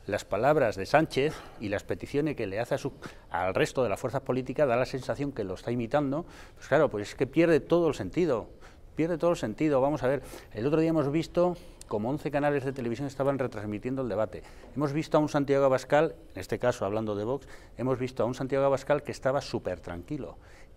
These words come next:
y además colocando todo su mensaje y diciendo todo su programa, todo lo que han venido defendiendo en los últimos tres o cuatro años. Es decir,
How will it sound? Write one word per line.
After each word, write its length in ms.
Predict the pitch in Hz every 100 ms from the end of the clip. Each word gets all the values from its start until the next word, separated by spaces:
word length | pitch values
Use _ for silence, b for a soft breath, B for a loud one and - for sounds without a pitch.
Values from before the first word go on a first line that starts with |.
| -
y 100 | 139
además 340 | 127 117 160 -
colocando 500 | 120 110 147 151 139
todo 180 | 139
su 120 | 127 127
mensaje 480 | 107 98 135 113 -
y 120 | 127
diciendo 420 | 123 - 170 175
todo 200 | - 165
su 120 | 156
programa, 400 | 139 143 180 117
todo 160 | - 175
lo 120 | 165
que 80 | 156
han 100 | 151
venido 260 | 143 139 131
defendiendo 420 | 127 131 160 143
en 60 |
los 100 | 113
últimos 260 | 123 131 117
tres 180 | 123 110
o 60 |
cuatro 260 | 107 104 95
años. 300 | 90 87 -
Es 60 | 120
decir, 240 | 123 107